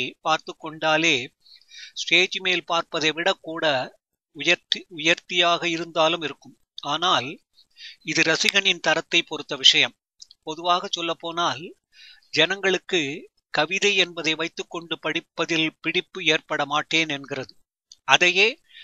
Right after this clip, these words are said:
நாடகம் என்று போட்டு காட்டினால் உற்சாகத்தோடு கூட்டம் கூட்டமாக போய் பார்க்கிறார்கள்.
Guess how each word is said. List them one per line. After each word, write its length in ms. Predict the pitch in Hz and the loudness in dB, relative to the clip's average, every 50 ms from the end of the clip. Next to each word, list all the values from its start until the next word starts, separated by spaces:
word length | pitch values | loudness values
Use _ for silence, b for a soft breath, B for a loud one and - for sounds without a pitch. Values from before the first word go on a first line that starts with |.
| B B B B _ | B B B B _
நாடகம் 640 | 147 143 143 160 185 196 202 196 - 208 196 196 | -4 0 2 4 4 4 2 2 0 -2 -4 -4
என்று 300 | 196 180 165 165 151 160 - | -4 -4 -4 -2 -4 -10 -10
போட்டு 300 | - 170 165 - - 170 | -8 -10 -8 -6 -6 -4
காட்டினால் 680 | - 160 156 147 - 175 170 170 175 175 143 131 151 175 269 - | 0 0 0 0 0 -2 -2 0 0 -2 -2 -2 -6 -10 -12 -14
உற்சாகத்தோடு 800 | - 214 175 - - 202 190 185 190 190 - - 180 190 196 202 - | -16 -14 -8 -2 0 2 2 2 0 -4 -6 -8 -10 -10 -10 -12 -12
கூட்டம் 400 | - 180 180 - - 196 185 185 | -12 -14 -12 -10 -10 -10 -10 -12
கூட்டமாக 560 | - 190 170 - 185 175 175 175 160 175 170 | -14 -14 -10 -10 -6 -2 -2 -2 -2 -2 -6
போய் 240 | - 165 160 156 - | -6 -6 -8 -6 -4
பார்க்கிறார்கள். 580 | - 151 - - - 143 139 135 - - 151 | -4 -4 -4 -4 -4 -4 -4 -4 -6 -10 -18